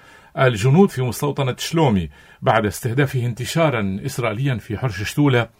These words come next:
وقصفه مرابط المدفعية الإسرائيلية في الزعورة بعشرات صواريخ الكاتيوشا.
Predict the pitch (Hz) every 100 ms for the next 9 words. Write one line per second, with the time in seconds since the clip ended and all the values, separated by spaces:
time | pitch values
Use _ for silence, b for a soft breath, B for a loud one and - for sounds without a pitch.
0 | _ 131 113 98 - 156 - 127 107 120
1 | 139 110 107 - 113 120 104 - 123 131
2 | 123 120 B B B - 147 117 117 117
3 | 147 107 92 104 98 98 127 151 147 156
4 | 139 - 123 117 117 117 107 175 - 107
5 | - 123